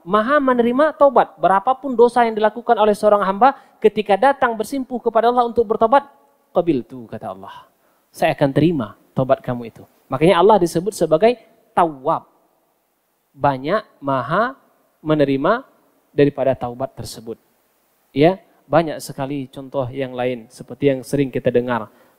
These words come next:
bahwasanya ada di zaman dahulu, ya, dikisahkan oleh riwayat bahwasanya ada seorang perempuan yang melaksanakan kemaksiatan kepada Allah Subhanahu wa taala. Di antara dosa yang besar itu berzina,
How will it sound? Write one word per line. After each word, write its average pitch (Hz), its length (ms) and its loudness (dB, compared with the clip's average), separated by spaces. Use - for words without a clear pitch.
bahwasanya 127 480 2
ada 147 480 0
di 127 80 -14
zaman 139 480 -4
dahulu, 139 400 0
ya, 143 160 2
dikisahkan 139 640 -2
oleh 151 320 0
riwayat 147 640 4
bahwasanya 139 560 0
ada 147 220 2
seorang 143 340 0
perempuan 143 480 0
yang 196 320 0
melaksanakan 175 720 -4
kemaksiatan 190 640 -2
kepada 151 320 0
Allah 147 160 2
Subhanahu 127 560 -10
wa - 80 -12
taala. 117 80 -18
Di 175 140 2
antara 247 260 4
dosa 220 240 2
yang 143 140 -4
besar 123 260 -6
itu 277 320 0
berzina, 196 560 2